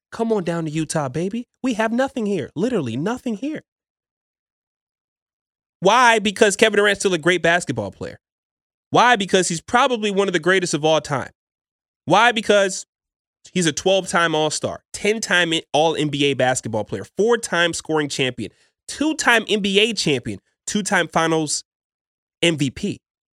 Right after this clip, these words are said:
Means when he went to the finals those two times, he was the best player there twice. One-time M V P. I see a bunch of nerds also saying on Twitter,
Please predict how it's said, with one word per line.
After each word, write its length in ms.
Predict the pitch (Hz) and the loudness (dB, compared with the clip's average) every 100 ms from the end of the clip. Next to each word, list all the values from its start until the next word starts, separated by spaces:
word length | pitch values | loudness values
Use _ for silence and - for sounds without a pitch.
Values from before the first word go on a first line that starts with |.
| _ _ _ _ | _ _ _ _
Means 260 | 127 123 117 | -4 -4 -4
when 140 | 117 117 | -6 -4
he 80 | |
went 160 | 123 160 | -2 -2
to 60 | 120 | -4
the 80 | |
finals 360 | 110 107 98 98 | -4 -4 -4 -10
those 180 | 101 - | -10 -8
two 80 | 107 | -8
times, 220 | 98 - | -12 -8
he 80 | 123 | -10
was 100 | 113 | -6
the 60 | |
best 240 | 104 101 - | -8 -8 -8
player 200 | 98 76 | -10 -10
there 220 | - _ _ _ _ | -16 _ _ _ _
twice. 220 | - - _ _ _ _ _ _ _ _ | -20 -20 _ _ _ _ _ _ _ _
One-time 480 | 165 196 190 165 160 | 2 2 4 2 4
M 100 | 151 | 0
V 120 | 139 | -2
P. 240 | - 120 _ _ _ _ _ _ _ _ - | -4 -14 _ _ _ _ _ _ _ _ -6
I 80 | |
see 160 | 180 294 | -2 0
a 60 | 208 | 4
bunch 240 | 208 208 | 2 4
of 60 | 185 | 2
nerds 260 | 190 160 | 2 2
also 300 | 170 170 151 | 2 2 -2
saying 420 | 127 127 117 113 - _ _ _ _ _ - | -2 -2 -2 -4 -10 _ _ _ _ _ -10
on 140 | 117 | -8
Twitter, 300 | 104 104 104 | -6 -8 -10